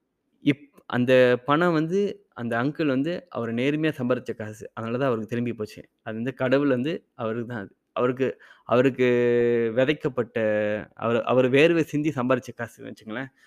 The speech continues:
So, அவ-, அவருக்கு தான் சொந்தம். So, நான் வந்து just அவரை கீப் பண்ணேன். அவரு எனக்கு கொடுத்த அந்த ரிவார்டு, அந்த கிஃப்ட் வந்து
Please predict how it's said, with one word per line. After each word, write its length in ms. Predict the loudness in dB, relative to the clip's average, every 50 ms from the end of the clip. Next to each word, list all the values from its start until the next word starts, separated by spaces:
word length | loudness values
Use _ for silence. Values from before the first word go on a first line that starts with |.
| _ _
So, 180 | _ -4 -2 0
அவ-, 200 | 0 0 -2 -2
அவருக்கு 340 | -2 0 0 0 0 2
தான் 100 | 0 0
சொந்தம். 400 | 0 0 -4 -4 -4 -4 -6 -10 _ _ _ _ _ _ _ _ _ _ _ _ _ _
So, 320 | _ -6 -4 -2 -2 -2 -4 -6 _ _ _ _ _ _ _ _ _ _ _ _ _ _ _ _ _
நான் 280 | _ -2 0 0 0 0
வந்து 280 | 0 0 0 -2 -2 0
just 320 | -2 -4 -4 -8 -20 _ _
அவரை 260 | -6 -6 -4 -4 -4
கீப் 260 | -2 -2 -4 -2 _ -4
பண்ணேன். 240 | -4 -4 -6 -8 -12 _ _ _ _
அவரு 340 | -10 -8 -6 -4 -2 -2
எனக்கு 520 | -2 -4 -4 -4 -4 -2 -2 -4 -6 -8 _ _ _ _ _ _
கொடுத்த 600 | _ -2 -2 0 4 6 6 8 8 6 6 4
அந்த 180 | 4 4 4 4 4 4 4 4 4 4 2
ரிவார்டு, 460 | 2 2 4 6 8 10 8 10 8 6
அந்த 160 | 2 2 -2
கிஃப்ட் 300 | -4 -6 -6 -6 -6 -6
வந்து 360 | -6 -6 -4 -4 -6 -8 -8